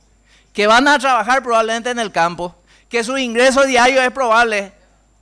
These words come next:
muchos de ellos que van a ser alrededor de diez mil guaraníes por día. Y si se va a comprar un producto del almacén le van a sacar mil en concepto de iva y con ese impuesto, ese mil guaraníes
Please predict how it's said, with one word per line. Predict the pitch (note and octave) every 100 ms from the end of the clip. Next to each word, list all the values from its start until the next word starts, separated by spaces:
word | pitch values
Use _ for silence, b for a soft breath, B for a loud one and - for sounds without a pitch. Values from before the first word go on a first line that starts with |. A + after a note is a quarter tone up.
| _
muchos | E3 C4+ C#4 A#3 G3
de | F#3+ F#3+
ellos | A3 A3+
que | G#3+
van | G#3 G#3+
a |
ser | F#3+ G#3+
alrededor | G#3 G#3+ F#3 G#3
de | G#3+
diez | G#3+ G3
mil | F#3 G#3+
guaraníes | A3+ G3+ G3 G#3+
por | G#3+ G#3+ G3+
día. | A3+ F3 D#3 _ b b _
Y | G#3+
si | A3+
se | A3 G#3+
va | A3+ B3
a |
comprar | A3+ A3 A#3 A#3+
un | A#3+ B3
producto | - A3 A3+ A#3+
del | A#3+ A#3+ A#3 G#3+ F3+ C3 _ -
almacén | G#3+ A3+ G#3+ - G3+ A3 G3
le | G3+
van | F#3+ A3
a |
sacar | G#3 F#3+ G3+ G#3
mil | F#3+ G#3+ A3 F3+
en | G3
concepto | F#3+ D#3 G3 G#3
de | F#3 D#3+
iva | G3 G3+
y | G3+
con | G3 F3
ese | G3+ G#3
impuesto, | G#3+ D#3 G#3 G#3+ G3
ese | E3+ F#3+
mil | F3 F#3+ A3+
guaraníes | A3+ G3+ F3 G3 F3